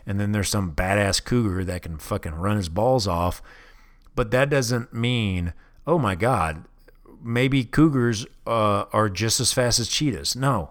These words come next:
no, no, no, no, no. That's just the way it is. It's, there's, you're never getting around that, ever. And we're fooling ourselves, and, and it makes the news.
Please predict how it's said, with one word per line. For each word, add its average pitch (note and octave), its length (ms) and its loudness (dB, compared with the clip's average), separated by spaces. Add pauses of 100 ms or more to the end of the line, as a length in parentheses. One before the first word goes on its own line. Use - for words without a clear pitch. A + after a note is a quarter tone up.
(120)
no, A#2 100 -2
no, B2 120 0
no, A#2+ 140 -2
no, G#2+ 140 0
no. E2+ 240 -6 (1400)
That's B2+ 320 -2
just C#3+ 220 -2
the C3+ 80 0
way A#2+ 180 2
it A2+ 60 0
is. G#2+ 420 -6 (440)
It's, G2 320 -8
there's, A2 360 -10
you're A#2+ 200 -2
never C3 440 2
getting C3 360 -2
around A2 380 -2
that, D2+ 240 -10 (120)
ever. B2 500 -2
And G#2+ 220 -4
we're G#2 140 -2
fooling D#3+ 560 2
ourselves, F#2+ 800 -4
and, A2 300 -8
and A2+ 140 -6
it G2+ 80 -12
makes C3 360 -6
the B2 140 -4
news. B2+ 760 2